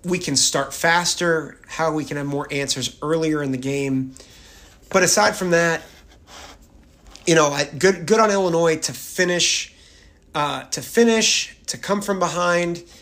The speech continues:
shows the character of the team. I think, again, I, I'm a huge Bielema believer, so good, good on them. Penn State, West Virginia. Drew Aller, I think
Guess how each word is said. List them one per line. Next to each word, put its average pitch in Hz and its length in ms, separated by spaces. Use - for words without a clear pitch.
shows 175 260
the - 60
character 180 400
of 151 100
the 139 60
team. 151 380
I 156 100
think, 160 320
again, 135 340
I, 139 200
I'm 147 120
a - 20
huge 160 400
Bielema 160 400
believer, 139 540
so 151 280
good, 175 320
good 185 140
on 165 160
them. 156 320
Penn 233 180
State, 233 300
West 202 200
Virginia. 208 640
Drew 262 600
Aller, 202 600
I 196 120
think 185 340